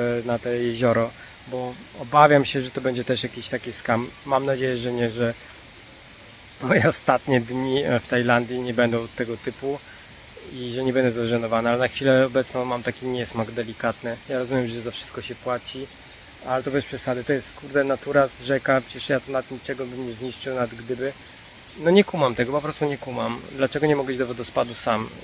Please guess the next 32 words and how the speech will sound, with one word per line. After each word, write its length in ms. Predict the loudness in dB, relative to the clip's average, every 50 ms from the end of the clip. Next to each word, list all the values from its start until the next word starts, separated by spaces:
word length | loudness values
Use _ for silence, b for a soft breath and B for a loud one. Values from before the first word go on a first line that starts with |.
| -10 -8
E, 340 | -4 -2 -2 0 -2 -2 -4 -8 -14 -12 -8
a 80 | -4 0
nawet 260 | 0 0 -2 -2 -4
gdyby 240 | -2 0 0 0 -2
to 80 | -2
powinno 240 | -2 -2 0 0 0
być 140 | 0 -2 -2
wielki 360 | 6 6 6 6 6 0 2
napis, 440 | 4 4 4 4 -2 -10 -10 -4 0
jak 120 | 0 -2
był 280 | -2 -4 -6 -6 -4 -4
napisany, 460 | -4 -4 -6 -2 2 4 4 6 4
albo 160 | 2 2 0
powinien 340 | -8 -12 -8 -6 -6 -4 -4
informować 460 | -6 -8 -6 -4 -2 0 0 0 -2
przy 180 | -2 -6 -6 -4
zakupie 340 | -4 -6 -8 -8 -10 -10 -10 -10 -8
biletu, 360 | 0 0 0 0 0 -6 -12 B B B B B -12 -12
że 60 | -8
czy 100 | -8 0
pan 180 | 4 4 4 4
jest 120 | 4 -2
świadomy 340 | 0 -2 -2 -2 0 -2 0
tego, 200 | 0 0 0 0
że 80 | 0 2
da-, 160 | 2 2 2
dalej 300 | 4 4 4 4 4 4
pan 180 | 0 0 -2
nie 80 | -2 -6
może 220 | -6 -6 -6 -8
pójść 240 | -10 -10 -10 -8 -8
sam. 260 | -2 0 0 0 0